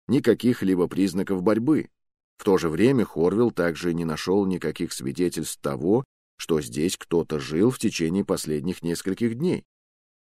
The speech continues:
Конечно, обычный беспорядок в квартире Нетча не шел ни в какое сравнение с тем разгромом, который оставлял для ботов-уборщиков Хорвилл.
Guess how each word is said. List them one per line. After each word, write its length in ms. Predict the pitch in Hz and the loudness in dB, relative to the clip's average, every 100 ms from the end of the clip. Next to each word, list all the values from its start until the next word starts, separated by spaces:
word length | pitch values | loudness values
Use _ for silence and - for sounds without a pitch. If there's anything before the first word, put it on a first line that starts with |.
| _ - | _ 0
Конечно, 560 | 90 120 135 - 76 | 4 6 4 2 -2
обычный 480 | 80 95 143 - 120 | 2 4 4 6 4
беспорядок 640 | 104 - 98 107 123 107 | 4 4 4 6 6 4
в 100 | - | 2
квартире 460 | - 90 - 98 87 | 0 0 2 2 2
Нетча 500 | 82 85 95 - 123 - _ _ | 2 0 0 2 0 0 _ _
не 140 | 101 | 2
шел 280 | 107 101 95 | 4 4 4
ни 120 | 98 | 4
в 80 | 95 | 0
какое 360 | 87 80 95 90 | 0 2 4 2
сравнение 680 | - 82 73 107 123 90 | 2 0 2 2 4 2
с 100 | 69 | -2
тем 240 | - 95 80 | 0 0 2
разгромом, 680 | 78 - 78 78 78 117 127 - _ - | -2 -2 -2 0 2 2 0 -8 _ -4
который 360 | 78 78 98 | -2 2 4
оставлял 540 | 117 - 82 71 87 110 | 4 4 0 2 0 2
для 300 | 90 85 73 | 2 0 0
ботов-уборщиков 1200 | 80 85 - 73 - 73 73 80 - 92 - 90 | 0 0 0 -6 -6 -8 0 0 0 -4 -2 -4
Хорвилл. 480 | - 208 113 - | 2 2 2 0